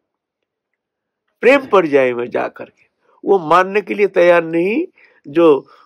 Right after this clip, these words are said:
अ, हम प्रेम पड़ जाए पहुंच गए, ये ऐसे लक्षण है। लाख कहो, वो मानेगा नहीं।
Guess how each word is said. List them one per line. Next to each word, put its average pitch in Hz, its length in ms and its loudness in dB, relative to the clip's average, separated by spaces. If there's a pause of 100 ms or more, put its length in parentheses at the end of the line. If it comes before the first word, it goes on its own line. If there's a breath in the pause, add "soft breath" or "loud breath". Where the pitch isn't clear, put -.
अ, 147 40 -6
हम 147 400 -2
प्रेम 180 260 0
पड़ 143 260 -6
जाए 127 180 -6
पहुंच 117 280 -6
गए, 110 240 -8
ये - 60 0
ऐसे - 580 -2 (100)
लक्षण 196 440 -2
है। 120 260 -4 (640)
लाख 254 360 2
कहो, 214 480 2
वो 170 120 -6
मानेगा 240 500 0
नहीं। 170 380 -4